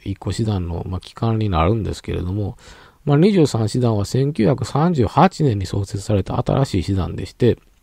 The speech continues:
まあ、そのため三つの師団なんですね。要するに、まあ、人員が足りないんですね。で、まあ、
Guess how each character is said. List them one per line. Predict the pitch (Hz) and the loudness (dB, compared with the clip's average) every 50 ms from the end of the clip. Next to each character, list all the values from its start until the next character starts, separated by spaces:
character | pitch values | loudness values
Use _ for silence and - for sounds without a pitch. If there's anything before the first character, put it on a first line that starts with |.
| _ - | _ -6
ま | 160 135 | -4 -2
あ、 | |
そ | - 180 | 0 0
の | 180 180 | 0 0
た | 160 - 160 | 2 2 2
め | 131 104 | 2 2
三 | 98 101 104 | 0 -2 -4
つ | - - - | -6 -6 -6
の | 87 85 | -6 -4
師 | - 98 | -4 -4
団 | 92 82 71 | -4 -4 -4
な | - - | -8 -12
ん | - | -16
で | - - | -18 -14
す | - 120 | -10 -8
ね。 | 113 104 104 _ _ _ _ _ - - - - - - - _ _ - | -8 -8 -8 _ _ _ _ _ -20 -20 -20 -20 -20 -20 -20 _ _ -10
要 | 131 | -4
す | 123 | -2
る | 135 131 | 0 2
に、 | 143 | 2
ま | 143 | 2
あ、 | 131 | 2
人 | 113 117 139 151 160 160 | 2 4 4 4 4 4
員 | 160 | 4
が | 151 143 - | 4 2 2
足 | - - 151 | 2 4 4
り | 160 160 | 6 6
な | 160 - - 175 | 4 4 4 4
い | 98 | 4
ん | 80 | 2
で | 87 | -2
す | - - - - | -10 -12 -12 -12
ね。 | 85 87 - - _ _ - - - - _ _ _ _ _ _ _ - - - - - - - _ _ _ _ _ _ _ - 175 | -12 -12 -12 -12 _ _ -20 -20 -20 -20 _ _ _ _ _ _ _ -20 -20 -20 -20 -20 -20 -20 _ _ _ _ _ _ _ -2 2
で、 | 165 175 160 | 4 4 6
ま | 180 165 131 | 6 6 4
あ、 | - | 4